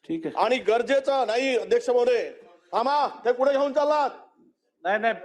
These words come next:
Speaker 2: द्या ना, द्या ना,
Speaker 1: आपलं
Speaker 2: तुम्ही दाखवा ना,
Speaker 1: वडेट्टीवार
Speaker 2: मंत्री
Speaker 1: साहेब,
Speaker 2: महोदयांना.
Speaker 1: वडेट्टीवार
Speaker 2: विनंती आहे,
Speaker 1: साहेब.
Speaker 2: हा जो
Speaker 1: नाही, नाही,
Speaker 2: नाही,
Speaker 1: पाच
Speaker 2: नाही, तुम्ही शेतकऱ्यांच्या
Speaker 1: समजलं.
Speaker 2: संदर्भात त्या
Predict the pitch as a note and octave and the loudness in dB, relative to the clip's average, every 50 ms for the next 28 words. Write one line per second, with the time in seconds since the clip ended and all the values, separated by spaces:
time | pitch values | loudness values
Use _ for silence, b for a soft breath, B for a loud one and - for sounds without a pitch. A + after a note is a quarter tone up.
0 | - - - D#3+ E3 E3 E3 A#3 C4+ C#4+ D4+ D#4 C#4 A3+ A3 C4+ D4 D4 - G3+ | -18 -14 -16 -14 -10 -2 0 0 2 2 2 0 0 0 0 0 0 0 0 2
1 | G3+ G3+ G3 F#3 - - F#3+ G3+ G#3+ - B3 B3 B3+ B3+ A3 A#3 B3 D4+ D4+ D#4 | 2 2 4 4 2 2 2 2 2 2 2 2 2 2 0 0 2 2 2 2
2 | D#4 D4+ D4 C#4 A#3+ F#3 - - - - - - E3+ E3+ F#3+ A3 A3+ G#3 B3 A#3+ | 0 0 -2 -2 -4 -6 -8 -12 -18 -12 -4 -2 0 2 2 0 0 0 2 2
3 | A#3+ C#4 D4 D4+ A#3+ - C#4+ B3 G3+ - - C#4 D4 D4+ D4+ A#3+ C#4+ A3 A3 G#3 | 2 2 2 2 2 2 2 0 -2 -4 -4 -4 0 2 2 2 2 2 0 -4
4 | G3+ - - - F#3+ A#3 D#4+ F4 F4 F4 E4 E4 - C#4+ E4 D#4 - - D4 E4+ | -4 -8 -6 -4 -2 0 2 2 2 2 0 0 -2 0 0 0 0 0 0 0
5 | - - D#4+ E4+ E4 - - G3 - - D#4 D4+ A3 - C4 G#3+ - - _ _ | 2 0 0 2 2 2 2 2 2 2 2 2 2 2 0 -2 -8 -18 _ _
6 | _ - G#3+ B3+ D4 D#4 E4 | _ 0 0 0 0 0 -2